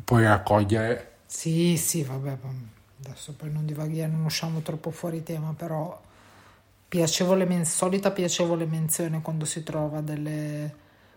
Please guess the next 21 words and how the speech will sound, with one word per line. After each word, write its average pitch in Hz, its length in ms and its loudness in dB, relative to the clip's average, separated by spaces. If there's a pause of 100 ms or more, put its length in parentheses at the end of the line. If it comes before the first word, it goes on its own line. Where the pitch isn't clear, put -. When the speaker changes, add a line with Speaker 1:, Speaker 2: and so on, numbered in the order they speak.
(120)
Speaker 2:
confezioni 160 600 0
in 156 100 4
vetro 151 400 0
per 156 140 -4
contenere 156 580 -2
l'acqua. 185 640 2 (2000)
Bravi, 127 520 -8 (300)
continuo 185 440 4
a - 20 4
dire 185 260 6
bravi. 143 640 -2
Mm, 127 340 -12
sì, 110 380 -8
sono 156 280 -4
monotematica, 151 840 -2
quando 165 260 0
qualcosa 160 380 -2
mi 160 140 0
piace 156 380 -2
si 160 140 -4
sente. 143 600 -6